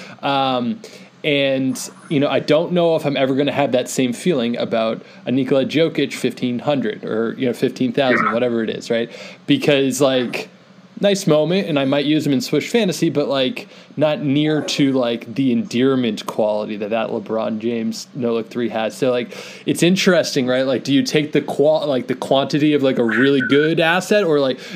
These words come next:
Speaker 1: do you just, like, really go after, like, the scarce special assets? Um,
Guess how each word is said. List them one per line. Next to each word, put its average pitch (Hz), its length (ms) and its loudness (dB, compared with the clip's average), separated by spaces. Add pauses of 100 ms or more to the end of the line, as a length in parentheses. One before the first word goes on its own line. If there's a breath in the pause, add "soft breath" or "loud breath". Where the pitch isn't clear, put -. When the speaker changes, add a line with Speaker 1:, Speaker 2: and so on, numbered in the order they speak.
Speaker 1:
do 147 100 2
you 147 80 4
just, 143 260 0
like, 127 240 2
really 139 520 2
go 127 340 0
after, 127 500 0
like, 110 240 -4
the 110 100 -2
scarce 131 640 0
special - 640 -2
assets? - 640 -2 (220 loud breath)
Um, 113 520 -2